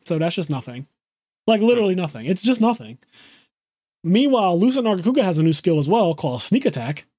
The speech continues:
Speaker 2: I love this skill. <laughs>
Speaker 1: Sneak Attack makes it where you do extra damage to the monster if you legit sneak attack it, if you hit it from anywhere that's not directly in front of it. So if you hit it from the side or the back, you get attack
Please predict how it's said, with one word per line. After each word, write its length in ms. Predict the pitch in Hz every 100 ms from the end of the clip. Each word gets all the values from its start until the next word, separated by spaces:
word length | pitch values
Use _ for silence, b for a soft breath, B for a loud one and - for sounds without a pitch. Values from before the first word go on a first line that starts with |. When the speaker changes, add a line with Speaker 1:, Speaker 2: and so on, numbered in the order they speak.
| _ _ -
Speaker 2:
I 80 | 101
love 320 | 95 98 87
this 160 | 78 -
skill. 340 | - 82 -
<laughs> 100 | -
Speaker 1:
Sneak 300 | - 226 302
Attack 260 | 254 247 214
makes 180 | 202
it 40 | 202
where 120 | 180
you 80 | 208
do 140 | 196
extra 220 | 208 254
damage 220 | 214 196 185
to 40 |
the 60 | 170
monster 320 | 170 196 160
if 100 | 143
you 120 | 170 160
legit 440 | 131 147 143 196
sneak 220 | - 294
attack 280 | 160 151 -
it, 60 | 113
if 100 | 143
you 100 | 160
hit 140 | 196
it 80 | 202
from 120 | 170
anywhere 280 | 175 220 208
that's 140 | 175
not 160 | 175 151
directly 300 | 147 165 175
in 60 | 147
front 180 | 156 127
of 60 |
it. 120 | 113
So 80 | 143
if 60 | 170
you 80 | 220
hit 100 | 262
it 60 |
from 100 | 226 165
the 60 |
side 500 | - 160 156 208 269 B B B -
or 160 | 180
the 100 | 202
back, 380 | 214 214 147 - B B B B -
you 160 | 185
get 240 | 190 196 -
attack 580 | 160 147 - 214 262